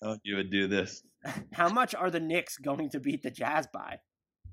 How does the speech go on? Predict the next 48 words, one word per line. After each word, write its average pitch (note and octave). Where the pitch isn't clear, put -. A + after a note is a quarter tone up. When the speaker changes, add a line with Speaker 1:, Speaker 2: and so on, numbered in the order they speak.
Speaker 1:
Um, C#3+
I C#3+
will E3+
say B2+
I'll A#2+
put B2
the B2+
over-under A2
at G2+
eleven F#2
and F2+
a E2+
half, E2
favoring F2+
the D#2+
Knicks. -
Speaker 2:
<laughs> -
You're, F#3
that F3+
the D#3+
Jazz D3
should D3+
be C#3+
favored F#3+
by G3+
eleven G3+
and G#3
a G3+
half, G#3
or G#3+
the, -
or -
Speaker 1:
No. G#2
Speaker 2:
that -
Speaker 1:
The, A#2+
the C#3+
Knicks C3
should A2
be G#2+
favored, G#2
and G2
R A#2
J A#2+
Barrett's G#2
gonna G2
drop F#2
thirty-five. F#2
Um, E2+